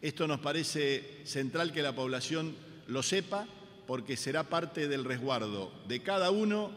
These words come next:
y de las, los controles necesarios que se van a estar estableciendo.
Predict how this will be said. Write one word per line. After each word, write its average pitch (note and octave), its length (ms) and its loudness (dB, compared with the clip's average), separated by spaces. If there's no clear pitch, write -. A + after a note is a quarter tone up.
y B2+ 80 0
de C3+ 140 2
las, C3 420 -2
los C3 180 -2
controles D3 540 -2
necesarios C#3+ 800 -2
que A#2 120 -4
se A#2 120 -4
van C3+ 200 2
a C3 40 0
estar C3+ 460 -2
estableciendo. A2 840 -4